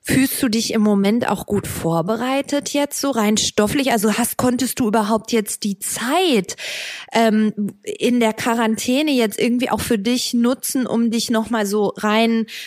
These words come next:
mental auch darauf vorzubereiten, dass jetzt bald so ein Abitur ansteht und du dann lernst und so?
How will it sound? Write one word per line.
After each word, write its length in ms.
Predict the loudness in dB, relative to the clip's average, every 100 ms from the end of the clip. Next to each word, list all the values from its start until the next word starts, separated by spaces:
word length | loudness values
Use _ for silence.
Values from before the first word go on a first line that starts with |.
| -4
mental 680 | 0 2 0 -2 0 0 0
auch 180 | 0
darauf 300 | 2 2 2
vorzubereiten, 760 | 2 2 2 2 0 2 2 0
dass 200 | -2 -2
jetzt 160 | -4 0
bald 180 | 0
so 80 | 0
ein 80 | 0
Abitur 640 | 0 -2 -2 0 2 2 2
ansteht 760 | 0 0 0 0 2 2 2
und 220 | 0 0 0
du 100 | -2
dann 320 | 0 2 2
lernst 720 | 4 4 4 4 2 -2 -2
und 220 | 2 2
so? 420 | 2 2 4 2